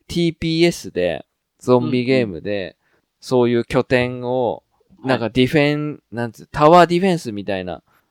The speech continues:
Speaker 2: あー、
Speaker 1: なんかこう、
Speaker 2: はいはい。
Speaker 1: 拠点を守り、あの、襲ってくるゾンビを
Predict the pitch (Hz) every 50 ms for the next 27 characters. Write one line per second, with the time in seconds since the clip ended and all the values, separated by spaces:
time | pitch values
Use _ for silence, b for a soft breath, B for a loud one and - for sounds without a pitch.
0 | _ _ - - 175 175 170 175 180 - 175 170 120 110 - 143 135 131 - 156
1 | 151 151 151 151 147 143 143 147 147 143 143 143 - - 117 120 120 117 120 123
2 | 131 131 - 151 143 - 160 147 - 160 147 139 - - 117 117 110 104 104 101
3 | 98 95 92 87 73 101 143 156 143 120 -